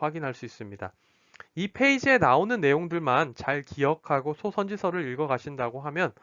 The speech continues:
핵심 주제를 놓치시는 일은 없을 거라 생각합니다. 다음으로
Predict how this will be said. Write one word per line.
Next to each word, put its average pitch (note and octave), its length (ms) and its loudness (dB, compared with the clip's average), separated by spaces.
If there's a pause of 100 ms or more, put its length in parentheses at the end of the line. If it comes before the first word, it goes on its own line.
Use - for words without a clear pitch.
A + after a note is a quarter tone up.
(340)
핵심 B3 340 -4
주제를 E3 420 0
놓치시는 C3+ 560 -8
일은 G#2+ 340 -12
없을 C3+ 280 -10
거라 G#2+ 280 -8
생각합니다. A#2 760 -12 (1500)
다음으로 D#3+ 560 0